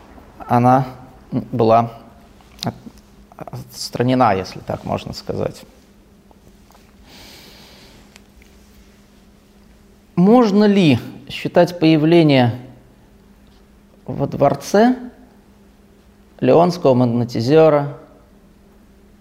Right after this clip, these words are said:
или приход во дворец таких лиц, как Митя, блаженный Митя Козельский, ходивший с поводырём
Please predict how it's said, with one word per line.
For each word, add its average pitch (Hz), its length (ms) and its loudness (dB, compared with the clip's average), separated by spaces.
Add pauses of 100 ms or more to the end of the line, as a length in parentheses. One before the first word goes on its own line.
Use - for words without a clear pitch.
или 139 180 0
приход 156 480 0
во 131 80 0
дворец 120 420 2
таких 131 420 -4
лиц, 117 240 -2
как - 280 -6 (1000)
Митя, 165 400 -2 (340)
блаженный 123 540 2
Митя 131 260 2
Козельский, 131 760 0 (2500)
ходивший 135 420 2
с 123 80 -4
поводырём 135 600 2